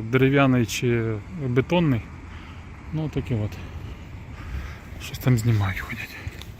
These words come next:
Ну і ще ввечері я вам покажу.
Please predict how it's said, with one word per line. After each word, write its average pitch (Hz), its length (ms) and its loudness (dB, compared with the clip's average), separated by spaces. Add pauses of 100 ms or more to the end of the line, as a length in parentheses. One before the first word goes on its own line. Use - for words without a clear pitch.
(1800)
Ну 214 160 6
і 151 60 4
ще - 160 4
ввечері 135 520 4
я 123 100 2
вам 120 140 4
покажу. 123 520 0